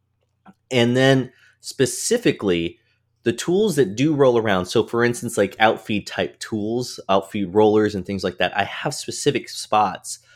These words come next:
that I know are level that I can put those outfeed tools, uh, for, like, my, uh,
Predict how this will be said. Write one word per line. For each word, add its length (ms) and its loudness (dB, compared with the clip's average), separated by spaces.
that 180 2
I 140 4
know 720 4
are 580 6
level 720 2
that 320 2
I 220 4
can 500 -4
put 640 0
those 420 2
outfeed 500 -2
tools, 680 -6
uh, 300 -8
for, 340 0
like, 280 -2
my, 320 -2
uh, 420 -12